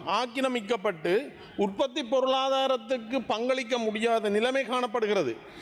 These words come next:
ஆகவே இந்த காணிகளை நாட்டினுடைய முன்னேற்றத்திற்காக உடனடியாக விடுவிக்க வேண்டிய பாரிய பொறுப்பு இந்த அரசாங்கத்துக்கு இருக்கிறது. அதேபோல பெருந்தொகையான மக்கள், சொந்த காணி இல்லாத பெருமளவான மக்கள் எங்களுடைய பிரதேசங்களிலே வாழுகிறார்கள்.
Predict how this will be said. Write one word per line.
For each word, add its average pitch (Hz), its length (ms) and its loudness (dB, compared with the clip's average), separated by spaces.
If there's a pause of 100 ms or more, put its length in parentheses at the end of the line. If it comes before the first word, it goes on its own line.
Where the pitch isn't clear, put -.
(140)
ஆகவே 254 480 2 (500)
இந்த 233 560 4
காணிகளை 240 680 2 (420)
நாட்டினுடைய 262 760 2 (160)
முன்னேற்றத்திற்காக 240 840 2 (560)
உடனடியாக 254 720 2
விடுவிக்க 254 500 0
வேண்டிய 240 340 2 (100)
பாரிய 247 360 0
பொறுப்பு 240 420 0
இந்த 240 180 2
அரசாங்கத்துக்கு 240 540 0
இருக்கிறது. 240 440 0 (460)
அதேபோல 269 580 2 (680)
பெருந்தொகையான 269 920 2
மக்கள், 208 460 -2 (440)
சொந்த 240 400 0
காணி 247 520 2
இல்லாத 226 560 2
பெருமளவான 240 720 2
மக்கள் 208 300 0
எங்களுடைய 226 460 4
பிரதேசங்களிலே 226 760 2
வாழுகிறார்கள். 233 680 2